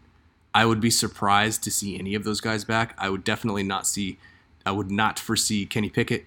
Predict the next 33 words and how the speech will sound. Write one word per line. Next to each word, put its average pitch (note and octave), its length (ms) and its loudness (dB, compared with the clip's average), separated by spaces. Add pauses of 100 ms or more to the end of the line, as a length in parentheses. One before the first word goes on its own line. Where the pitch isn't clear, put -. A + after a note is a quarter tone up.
(120)
coming A2+ 220 -2
back G#2 300 0
because G2 280 -4
this - 160 -4
is A2+ 240 0
his - 180 0
second - 380 0 (680)
concussion B2+ 400 2
of G#2+ 80 2
the A2 60 -4
season. D#3+ 480 2 (340)
Tyler G#2+ 300 0
Huntley, C#3+ 500 4 (460)
definitely B2+ 340 2
possible B2+ 380 4
he B2 120 4
returns, B2 460 2
but, G#2+ 260 -2 (460)
um, F2+ 440 -4 (280)
not G#2+ 360 2
the G#2 100 -2
most G2+ 260 -2
likely G2+ 420 -2
scenario. G2+ 680 -2 (380)
And G2+ 160 0
then G2 300 0
you G2 180 -6
could G#2 160 -4
see, G2 340 -2
say A2+ 280 0
the G2 100 -4
same F#2 280 -4
thing F#2+ 420 -6